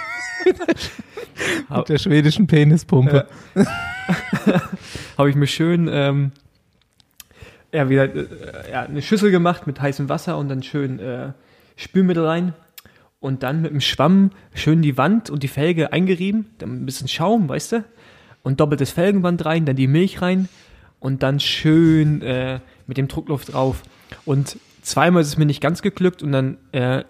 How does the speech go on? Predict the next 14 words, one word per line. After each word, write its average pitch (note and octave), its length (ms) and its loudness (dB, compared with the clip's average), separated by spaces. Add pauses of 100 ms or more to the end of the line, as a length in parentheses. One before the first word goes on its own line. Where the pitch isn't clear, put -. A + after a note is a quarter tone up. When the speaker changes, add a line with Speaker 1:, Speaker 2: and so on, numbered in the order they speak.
(120)
Speaker 2:
lag C#3 220 0
die D#3 100 -4
ganze C#3+ 260 -2
Milch E3 240 4
da - 120 0
auf B2+ 100 -2
dem C3 100 -2
Boden D3 300 0
und B2+ 140 -2
das B2 120 -2
sah B2+ 320 0
sehr C3+ 460 2 (380)
spektakulär C#3 1000 0
aus D#3+ 360 0